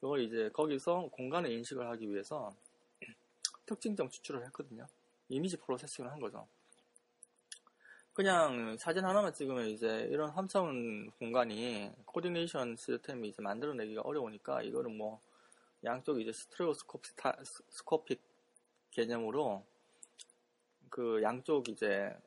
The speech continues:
어, 좌안, 우안 이런 식으로 해서 이미지를 얻어내서 이제 그 뎁스 맵을 얻어서 역으로 여기서 이제 코디네이션 시스템을 얻어낸다든지 이런 방식으로 이제 적용을 거의 시도를 많이 했었는데요.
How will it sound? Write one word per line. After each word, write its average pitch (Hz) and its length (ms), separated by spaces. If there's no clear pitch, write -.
어, 113 300
좌안, 117 400
우안 110 340
이런 131 160
식으로 117 260
해서 101 160
이미지를 107 840
얻어내서 107 520
이제 101 280
그 113 200
뎁스 - 260
맵을 110 240
얻어서 156 640
역으로 113 400
여기서 107 300
이제 101 320
코디네이션 123 800
시스템을 117 520
얻어낸다든지 101 720
이런 151 240
방식으로 107 440
이제 98 240
적용을 110 640
거의 117 140
시도를 151 340
많이 101 240
했었는데요. 120 640